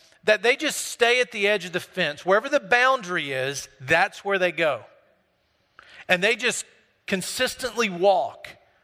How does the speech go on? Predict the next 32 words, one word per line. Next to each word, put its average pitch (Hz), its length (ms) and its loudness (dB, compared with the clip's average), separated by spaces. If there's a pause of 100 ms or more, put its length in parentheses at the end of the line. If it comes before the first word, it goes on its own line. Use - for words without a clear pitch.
(320)
along 175 360 2
the 175 120 -2
ruts 160 520 0
that 147 140 0
are 151 120 -2
out 175 340 -2
there 175 320 0
at 156 140 -6
the 151 240 -8
edge 170 480 -2
of 170 80 -4
the 165 80 -6
field. 143 600 -6 (680)
And 185 160 2
they're 190 200 0
looking 240 500 0
for 220 240 2
a 185 60 2
hole 202 420 -2
in 160 120 -2
the 147 60 -6
fence. 147 380 -6
And 160 140 -2
as 151 100 -8
soon 240 300 -4
as 247 160 -2
these, 214 320 -4 (640)
these 170 260 -2
fence 247 420 0
crawlers 202 640 4
find 208 420 0
them, 143 260 -6